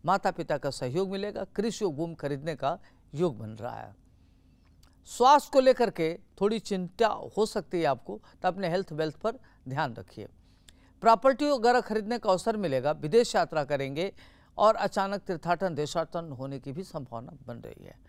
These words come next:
उपाय क्या करना है? अपनी ऊर्जा को सही दिशा में लगावें। आज आपको ये उपाय, सावधानी बरतनी है। उपाय क्या करना है? आज आपको क्या करना है कि गायत्री मंत्र का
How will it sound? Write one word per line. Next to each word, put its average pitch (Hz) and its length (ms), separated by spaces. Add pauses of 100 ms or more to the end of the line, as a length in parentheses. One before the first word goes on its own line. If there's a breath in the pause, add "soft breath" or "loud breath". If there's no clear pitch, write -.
(400 soft breath)
उपाय 160 300
क्या 165 160
करना 165 320
है? - 60 (140)
अपनी 262 300
ऊर्जा 180 380
को 220 180
सही - 320
दिशा 196 300
में 147 120
लगावें। 131 400 (260 soft breath)
आज 135 180
आपको 127 200
ये 117 80
उपाय, - 360 (260 soft breath)
सावधानी 147 440
बरतनी 104 420
है। 95 120 (480 soft breath)
उपाय 175 280
क्या 180 160
करना 165 300
है? 165 160 (400 soft breath)
आज 269 200
आपको 254 220
क्या 240 200
करना 214 260
है 220 60
कि 214 120
गायत्री 160 400
मंत्र 135 380
का 190 220